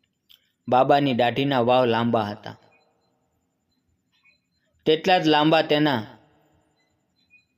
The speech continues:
બાબાએ પોતાની દાઢીના વાવ ભેગા કરીને ગાંઠ મારી દીધી. બાબાએ મારી દીદીને જડીબુટ્ટી મોઢામાં મૂકવાનું કહ્યું.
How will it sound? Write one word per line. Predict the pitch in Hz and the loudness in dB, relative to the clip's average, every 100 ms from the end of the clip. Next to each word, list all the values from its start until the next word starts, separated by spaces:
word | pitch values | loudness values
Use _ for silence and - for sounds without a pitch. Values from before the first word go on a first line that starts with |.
| _ _ _ | _ _ _
બાબાએ | 127 143 165 170 | -2 2 2 2
પોતાની | 160 160 160 156 | 2 0 2 -2
દાઢીના | 135 131 123 147 135 | 0 0 0 -2 0
વાવ | 135 135 | 2 2
ભેગા | 120 127 135 | 0 -2 -2
કરીને | 127 123 127 120 | -2 -2 -2 -2
ગાંઠ | 110 120 - | -2 -4 -6
મારી | 123 113 107 | -8 -6 -4
દીધી. | 107 101 104 - _ _ _ _ _ _ _ _ _ _ _ _ _ _ _ _ _ _ | -6 -10 -14 -18 _ _ _ _ _ _ _ _ _ _ _ _ _ _ _ _ _ _
બાબાએ | 127 143 160 160 | -2 2 2 2
મારી | 151 147 147 131 123 | 2 2 2 0 -2
દીદીને | 135 147 147 131 | -2 -2 0 -2
જડીબુટ્ટી | 127 127 143 143 143 | -2 0 0 -2 0
મોઢામાં | 123 120 117 135 127 | -2 -2 -2 -2 0
મૂકવાનું | 117 117 123 123 107 | -2 -2 -2 -2 -6
કહ્યું. | 107 107 120 | -8 -8 -10